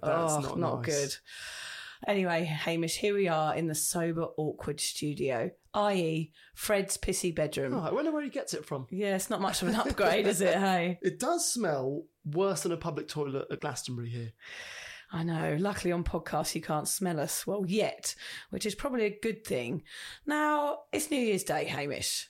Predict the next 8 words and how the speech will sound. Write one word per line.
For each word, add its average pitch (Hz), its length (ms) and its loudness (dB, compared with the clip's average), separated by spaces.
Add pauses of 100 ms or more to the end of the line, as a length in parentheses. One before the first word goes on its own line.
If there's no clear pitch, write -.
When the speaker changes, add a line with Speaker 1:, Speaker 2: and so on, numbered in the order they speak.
(140)
Speaker 2:
Some 339 420 2
people 156 540 2
that 160 160 0
listen 165 240 0
to - 80 -4
this 160 140 -2
podcast 139 760 -2 (160)
today 156 600 0